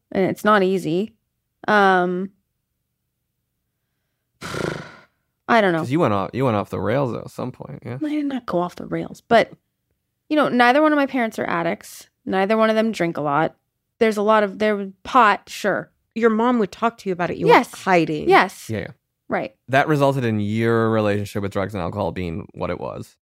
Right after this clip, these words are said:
Speaker 1: Well, I don't know. I mean, I'm, I don't have an addictive personality, so I can't say that if I did and that was the situation, that it wouldn't have gone a different way.
Speaker 3: That's true.
Speaker 2: But would, are you fine with your kid having that same experience with drugs and alcohol,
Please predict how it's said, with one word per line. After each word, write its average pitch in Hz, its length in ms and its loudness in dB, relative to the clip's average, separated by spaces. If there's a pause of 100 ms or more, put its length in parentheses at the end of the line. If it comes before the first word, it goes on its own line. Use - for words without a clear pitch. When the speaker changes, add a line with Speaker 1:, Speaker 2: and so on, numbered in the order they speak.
(160)
Speaker 1:
Well, 392 300 4
I 294 120 4
don't 294 200 2
know. 302 180 6
I 185 100 4
mean, 254 140 -2
I'm, 254 220 2
I 262 100 4
don't 277 120 4
have 269 100 2
an 233 160 0
addictive 196 260 -4
personality, 190 640 0
so 160 140 -8
I 131 80 -2
can't - 320 -8
say 196 460 4
that 180 320 0
if - 220 -6
I 185 200 0
did 190 540 4
and 185 200 -4
that 185 160 -2
was 196 140 -6
the 185 80 -8
situation, 202 640 0
that 185 140 0
it - 140 -4
wouldn't 208 300 0
have 180 140 -4
gone 170 300 0
a 170 60 -2
different 170 300 -6
way. - 340 -6 (180)
Speaker 3:
That's 185 200 -10
true. 175 220 -6
Speaker 2:
But 139 180 2
would, 120 240 -4
are 117 140 2
you 120 220 -2
fine 113 380 0
with 98 220 -6 (460)
your 110 400 -2
kid 80 360 -8
having 82 500 -8 (100)
that 82 320 -6
same 92 300 -6
experience 73 680 -8
with - 460 -12 (280)
drugs 92 340 -8
and 82 80 -10
alcohol, - 560 -14